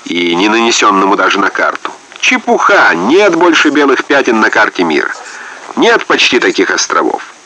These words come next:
А если и есть, их скоро обнаружат. Постройка ковчега и его отплытие не смогут пройти незамеченными. Нас разыщут, настигнут и раздавят, как червей вместе с ковчегом. Где, наконец, гарантия, что это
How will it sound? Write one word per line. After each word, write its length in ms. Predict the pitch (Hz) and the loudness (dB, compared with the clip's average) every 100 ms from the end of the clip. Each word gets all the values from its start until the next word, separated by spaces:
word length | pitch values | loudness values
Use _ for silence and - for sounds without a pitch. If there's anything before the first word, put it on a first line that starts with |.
| - - | -20 -4
А 120 | 120 | 2
если 300 | 175 165 170 | 2 4 2
и 80 | 160 | 4
есть, 280 | 196 196 - | 2 0 0
их 120 | 110 | -2
скоро 280 | - 156 113 | 0 2 2
обнаружат. 540 | 87 92 87 80 - - - - - - - - - - - | 2 0 2 0 -2 -10 -16 -14 -12 -12 -14 -16 -20 -20 -8
Постройка 540 | - 175 220 247 233 208 | -2 0 4 2 2 0
ковчега 520 | 214 175 - 202 170 | 0 0 2 2 2
и 60 | 135 | 2
его 180 | 131 | 4
отплытие 600 | 147 - 127 170 208 196 | 2 0 0 0 2 2
не 140 | 175 147 | 2 2
смогут 380 | - 170 156 - | 2 2 2 0
пройти 340 | 120 117 160 | 0 2 2
незамеченными. 760 | 147 95 92 92 90 - 87 95 | 2 2 0 0 0 0 0 0
Нас 300 | 170 202 - | 0 2 2
разыщут, 760 | - 110 226 226 - 214 196 | 2 2 2 2 2 0 0
настигнут 720 | 117 104 - - 208 196 175 | 0 0 -2 -2 0 2 2
и 20 | 143 | 2
раздавят, 500 | 143 139 240 196 - | 2 2 2 2 0
как 160 | 117 | -4
червей 520 | - - 113 117 170 | 0 0 2 2 2
вместе 340 | 107 107 123 101 | 2 0 0 -2
с 80 | - | -2
ковчегом. 580 | 82 - - 78 67 71 - - - - - - - | -4 -2 -2 -2 -6 -10 -16 -20 -20 -20 -20 -20 -6
Где, 160 | 190 254 | -2 2
наконец, 420 | 214 170 156 113 | 2 2 2 2
гарантия, 580 | 139 131 156 214 202 190 | 2 2 2 2 0 0
что 180 | - 151 | 0 2
это 320 | 151 151 143 | 0 2 -2